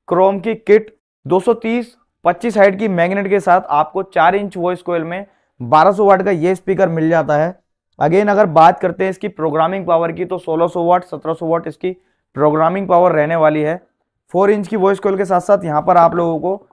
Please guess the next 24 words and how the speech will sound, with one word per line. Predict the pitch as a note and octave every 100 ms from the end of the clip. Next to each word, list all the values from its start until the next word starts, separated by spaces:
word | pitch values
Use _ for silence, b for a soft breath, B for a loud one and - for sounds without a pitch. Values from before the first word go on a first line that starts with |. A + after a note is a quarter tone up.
| _ _
फुल्ली | F3 G3+ A3+
वाटरप्रूफ | G3+ F3+ F#3 F#3 G#3 G#3
कोन | E3 E3
के | E3
अंदर | F3 F#3
ये | G#3
स्पीकर | F3+ - D3+ D#3+ D#3
मिल | D3+
जाता | D3 C#3+ F3
है। | G3 _ _ _ _
साथ | D#3+ F3
में | G3+
आपको | F#3+ F#3 G3+ -
Audio | E3+ F3+
X | F#3 -
का | G3
टैग | F#3+ D#3+ E3 F3+
साथ | E3+ E3+
में | F#3
मिलता | E3+ D#3+
है | F3
सभी | E3+ D#3 F3
स्पीकर्स | - D#3+ D#3 D#3
में। | F3